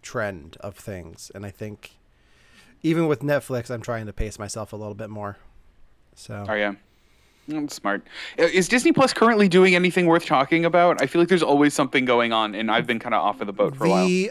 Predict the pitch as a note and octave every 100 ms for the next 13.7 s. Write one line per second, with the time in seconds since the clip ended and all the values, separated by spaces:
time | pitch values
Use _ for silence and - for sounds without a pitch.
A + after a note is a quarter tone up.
0 | - B2+ F3+ F#3+ E3 A#2 B2 C#3+ E3 -
1 | - - D#3+ F#3 - F3 E3+ E3 F3+ F#3
2 | _ _ _ _ _ _ _ _ _ _
3 | _ _ B2+ A#2 A#2 A#2 A2+ B2 B2+ C3
4 | A#2 A2+ D#3+ A#2+ C3 C#3+ C3+ C3+ C3+ C3
5 | B2+ - - B2+ B2+ A#2+ B2+ B2 B2 A#2
6 | A#2 A#2 A#2 A2+ A#2 A2+ - A#2 A#2 A2+
7 | A2 A2 A2 G2+ G2 - G#2+ G2 G2+ G#2
8 | A2 B2+ C3 B2+ C3 - _ _ _ _
9 | _ _ _ _ _ _ C3+ C3 - A2+
10 | - G#2+ - - - _ _ _ _ -
11 | B2 G2 - _ _ _ D#3+ D#3 E3+ D#3+
12 | D3+ D3+ C#3+ D#3 - C#3 - - C#3 G2+
13 | G2+ - - G#2+ G2 F#2+ G2